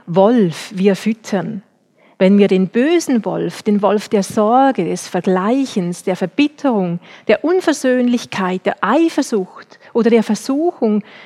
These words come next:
füttern, dann wird dieser Wolf immer stärker und sein Einfluss nimmt zu. Doch wir können auch den anderen Wolf füttern, neue Denkmuster einüben, anstelle der alten, schädlichen,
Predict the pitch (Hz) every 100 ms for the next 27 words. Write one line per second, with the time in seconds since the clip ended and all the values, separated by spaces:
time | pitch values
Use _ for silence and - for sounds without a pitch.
0 | - - 294 339 - 262 262 269 - _
1 | - _ - 277 330 277 - 226 214 190
2 | 180 190 - 254 370 - - - 233 330
3 | - - 190 175 - 202 - 190 202 165
4 | 190 214 240 220 - 220 202 - 202 202
5 | 214 - _ _ _ _ _ _ _ _
6 | _ - 240 - 277 - 269 254 247 240
7 | 247 226 208 226 302 302 277 226 233 220
8 | 220 - 190 - - 190 175 190 _ _
9 | _ 196 214 247 285 269 240 277 320 -
10 | 240 202 - - - 202 220 240 233 202
11 | 170 175 185 185 _ _ _ _ _ _
12 | _ - 196 - - 214 214 214 - 190
13 | 208 202 - 202 196 196 196 196 185 -
14 | 196